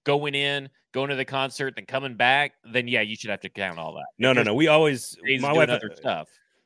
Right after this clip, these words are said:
Speaker 2: my wife and I always do, like, before we had kids at least, we always do, like, the four-day, like, "All right, we're gonna do a concert, but then we're also gonna do a hike, and we're gonna do some dinners." Like, it's a whole four-day weekend or whatever,
Speaker 1: Yeah.
Speaker 2: so,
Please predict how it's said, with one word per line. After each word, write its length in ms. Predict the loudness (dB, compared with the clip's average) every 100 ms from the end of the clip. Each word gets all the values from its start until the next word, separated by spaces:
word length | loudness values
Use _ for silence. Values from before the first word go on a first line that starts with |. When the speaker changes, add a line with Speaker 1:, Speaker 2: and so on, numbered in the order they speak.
| -2
Speaker 2:
my 120 | 4
wife 200 | 4 6
and 80 | 4
I 40 |
always 220 | 4 4 2
do, 220 | -2 2
like, 180 | 2 0
before 280 | -6 -2
we 80 | 0
had 120 | 0
kids 220 | 0 -6 -4
at 60 |
least, 340 | -8 -8 -10 _ _ _
we 200 | -10 -6
always 260 | -4 -4 -4
do, 160 | -6
like, 220 | -4 -4
the 80 | -6
four-day, 1400 | -6 -4 0 2 2 0 -4 _ -6 -4 -2 -2 -2 -6 _ _
like, 220 | -4 -4 _
"All 80 | 0
right, 120 | 0
we're 80 | 0
gonna 140 | -2
do 180 | 0 -2
a 40 | -2
concert, 400 | 0 -2 0 -2
but 80 | 0
then 80 |
we're 100 | 0
also 220 | 2 0 -2
gonna 140 | -8
do 120 | -6
a 20 | 0
hike, 280 | 2 2
and 80 | 0
we're 80 | -6
gonna 140 | -6
do 180 | -6 -6 -8
some 200 | -10 0
dinners." 420 | 2 4 2 2
Like, 120 | -2
it's 140 | -2 -2
a 80 |
whole 320 | 0 0 -2 -4
four-day 300 | -4 0 0
weekend 380 | 0 -6 -8 -8
or 60 |
whatever, 200 | -10 -4
Speaker 1:
Yeah. 160 | -2 -2
Speaker 2:
so, 180 | -4